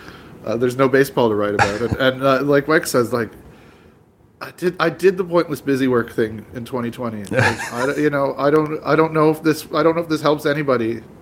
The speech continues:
Speaker 1: to, if I, to, to do just pointless garbage to fill time until the stuff actually really starts happening that people care about. Uh, nonetheless, I, you know, I've tried to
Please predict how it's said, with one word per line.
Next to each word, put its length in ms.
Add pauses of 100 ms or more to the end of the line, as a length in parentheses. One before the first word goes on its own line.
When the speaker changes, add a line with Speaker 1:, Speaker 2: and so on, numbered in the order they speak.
(280)
Speaker 1:
to, 280
if 120
I, 320
to, 280 (140)
to 100
do 460 (400)
just 300
pointless 640 (360)
garbage 560 (640)
to 140
fill 300
time 380
until 240
the 140
stuff 320
actually 340
really 240
starts 300
happening 360
that 80
people 240
care 260
about. 240 (720)
Uh, 680
nonetheless, 760
I, 300
you 120
know, 200
I've 180
tried 300
to 80